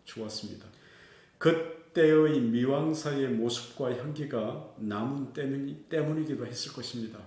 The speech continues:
그러다가 수행에 있어 출가나 재가나 모두 같은 것이다 라는 육조 해능의 가르침을 접하고 출가의 생각은 깨끗이 정리할 수 있었고,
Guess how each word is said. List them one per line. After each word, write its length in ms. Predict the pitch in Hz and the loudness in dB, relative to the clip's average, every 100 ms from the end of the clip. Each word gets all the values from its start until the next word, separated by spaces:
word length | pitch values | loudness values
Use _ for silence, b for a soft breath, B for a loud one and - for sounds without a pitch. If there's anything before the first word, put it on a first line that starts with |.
| - B B B B | -20 B B B B
그러다가 400 | - 151 180 175 | 0 4 6 4
수행에 440 | 156 - 185 190 180 | 4 2 4 6 6
있어 560 | 156 - 165 139 139 | 4 2 2 2 0
출가나 680 | - - 214 196 202 185 160 | -4 -2 0 2 2 4 4
재가나 440 | - 143 147 156 147 | 2 0 2 2 2
모두 260 | 131 151 | 0 -2
같은 380 | 151 - - 147 | -4 -6 -6 -4
것이다 520 | 151 - - 120 - - 123 | -2 -4 -6 -8 -10 -14 -6
라는 400 | 127 139 156 123 | -2 0 2 0
육조 400 | 139 - 170 147 | -2 0 2 2
해능의 460 | 165 160 156 143 | 2 2 2 0
가르침을 540 | - 120 135 143 139 123 | -2 -4 -4 -4 -6 -6
접하고 760 | 120 - 127 117 110 147 - B B B B | -8 -8 -8 -6 -6 -6 -12 B B B B
출가의 500 | - 196 180 175 160 | -6 -2 2 4 4
생각은 600 | 151 160 156 147 139 131 | 2 0 0 2 0 -2
깨끗이 520 | 208 180 175 - 156 | -6 -6 -6 -6 -6
정리할 480 | - 123 123 127 123 | -4 -4 -4 -6 -6
수 140 | - | -6
있었고, 720 | 117 - 120 - 117 101 135 | -8 -8 -10 -8 -8 -8 -10